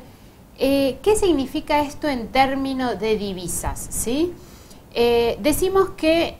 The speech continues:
eh, tenemos doce millones de toneladas exportadas como grano.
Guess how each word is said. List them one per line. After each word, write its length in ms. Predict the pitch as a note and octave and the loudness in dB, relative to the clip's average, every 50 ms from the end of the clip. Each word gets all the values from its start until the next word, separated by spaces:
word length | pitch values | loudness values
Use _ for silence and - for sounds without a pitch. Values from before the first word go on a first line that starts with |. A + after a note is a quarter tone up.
| - | -6
eh, 880 | - G#3+ G#3 G#3 G3+ G3+ G3 G3 G3 G3 F#3+ F#3+ F#3 F#3 F#3 F#3 F3+ E3+ - - - | -4 -2 0 0 0 0 0 -2 -2 -2 -2 -2 -2 -4 -4 -4 -4 -8 -10 -4 0
tenemos 680 | A#3 A3+ A3+ A3 G3 E3+ D#3 C3+ - - - - - - - - - - G3 | 0 2 2 0 -2 -4 -4 -8 -10 -12 -16 -18 -18 -20 -20 -20 -14 -6 0
doce 280 | D4 F4 E4+ F4 F4 | 0 2 2 2 0
millones 420 | C#4+ C4+ B3+ - C#4 C4+ C#4 C#4 B3+ | -2 -2 -2 -4 -4 -6 -4 -2 -2
de 80 | B3 | -2
toneladas 500 | - A3 G#3+ A3 A3 A3 A#3+ C4+ C4+ - | 0 -2 -4 -4 -2 0 0 0 0 0
exportadas 600 | B3 A3+ - - - F#3+ F3+ F3+ - A3+ A#3 A3+ A3 | -4 -6 -6 -6 -6 -6 -6 -2 2 2 2 2 0
como 400 | - - G3 F#3+ F#3+ F#3 F3+ F3+ | -2 -2 -2 -2 0 0 0 0
grano. 400 | F#3 F3 E3 D#3 C#3 C3 - | 0 0 0 0 -2 -4 -8